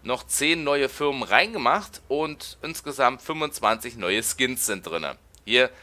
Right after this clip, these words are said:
dass sowas hier zum Beispiel rumfällt. Ja, Praktika mit einem Praktika-Auflieger und dem passenden L K W. Aber das gucken wir uns jetzt einfach mal ein bisschen an.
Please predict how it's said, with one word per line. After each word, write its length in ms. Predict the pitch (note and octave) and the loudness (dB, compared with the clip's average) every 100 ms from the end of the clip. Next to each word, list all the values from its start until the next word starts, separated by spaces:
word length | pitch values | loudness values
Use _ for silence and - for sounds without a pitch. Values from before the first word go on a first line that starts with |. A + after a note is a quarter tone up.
| - | -14
dass 220 | - F2+ - | -6 -6 -2
sowas 320 | A2+ A#2+ - | 2 2 2
hier 260 | A2 G#2 | 0 0
zum 140 | - F2+ | 0 -4
Beispiel 260 | D#2+ - | -4 -4
rumfällt. 460 | G#2 A2 - C2+ - _ - | -6 -8 -8 -10 -10 _ 0
Ja, 180 | C#3+ | 0
Praktika 680 | D#3+ - D3 - D3+ D#3 C#3 | 0 2 2 2 2 4 4
mit 240 | C3 A2 - | 4 -6 -8
einem 80 | G#2 | -6
Praktika-Auflieger 1080 | A2+ - F#2 F#2 - D#3+ D3 C#3+ C#3 B2+ | -6 -6 -2 0 0 -2 -2 4 6 6
und 200 | - B2+ | 2 -4
dem 140 | A#2 G#2+ | -4 0
passenden 440 | B2 C3+ G#2+ F#2+ | 0 2 0 -2
L 160 | - F3+ | 0 6
K 160 | F#3 | 6
W. 200 | E3 E3 - - - - - - - | 6 4 0 -14 -20 -20 -20 -16 6
Aber 580 | G2+ A2+ A#2 A#2 A2 - - - - _ | 10 10 12 10 8 4 -14 -20 -20 _
das 260 | - F#2+ - | -2 -2 -2
gucken 240 | A#2+ A2 | -10 -6
wir 80 | G#2 | -2
uns 140 | G2+ G2+ | -2 -4
jetzt 160 | F#2 | -6
einfach 180 | F#2+ G#2+ | -6 -4
mal 140 | F#2+ | -2
ein 80 | F2+ | -2
bisschen 240 | G#2 G2+ - | -4 -6 2
an. 260 | E3 F3+ | 2 2